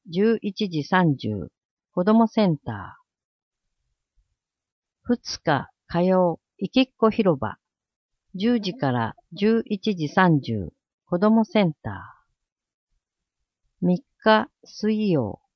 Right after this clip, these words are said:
小国サイズ勝本教室、九時三十から十一時三十、勝本地区公民館。人権相談、十時から十六時、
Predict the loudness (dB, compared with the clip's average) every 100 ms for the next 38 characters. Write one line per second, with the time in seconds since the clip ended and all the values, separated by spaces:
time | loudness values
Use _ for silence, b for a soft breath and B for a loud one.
0 | _ _ -4 0 6 6 6 6 4 4
1 | -2 -6 -8 -6 -8 2 4 4 4 2
2 | 4 4 0 -8 -10 -10 -12 _ _ _
3 | _ _ -4 -4 0 4 6 4 2 -2
4 | 0 0 0 -2 -8 -12 -2 0 0 -4
5 | -6 -4 -4 -2 2 2 2 0 -6 -8
6 | _ _ _ _ _ _ _ _ -6 -2
7 | 4 4 4 2 0 -4 -4 -4 0 2
8 | 4 4 4 2 -4 -8 -10 -16 -20 -20
9 | -20 _ _ _ _ _ _ _ _ _
10 | -2 4 4 4 4 2 4 2 2 0
11 | -4 -6 -14 _ _ _ _ -2 0 0
12 | -2 -6 -4 -4 -6 -8 _ _ _ -8
13 | -2 -2 0 -2 0 -2 -2 -10